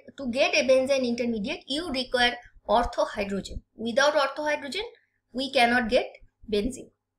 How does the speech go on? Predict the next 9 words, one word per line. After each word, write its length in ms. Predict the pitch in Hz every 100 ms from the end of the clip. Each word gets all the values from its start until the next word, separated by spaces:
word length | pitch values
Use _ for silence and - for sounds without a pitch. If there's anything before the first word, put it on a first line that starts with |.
| _ -
benzyne. 520 | 196 247 233 202 - - _ _ _ -
Fine. 180 | 302 427 - _ _ - - _ _ - _ - _ _ _ - -
The 100 | 427
third 300 | - 294 294
evidence, 640 | 240 - 185 - - - _ _ _ - - -
strong 600 | - - 330 330 349 381 - _ _ _ -
electron 580 | 285 311 - 302 311
withdrawing 520 | 247 254 208 254 262 247
group 300 | 208 254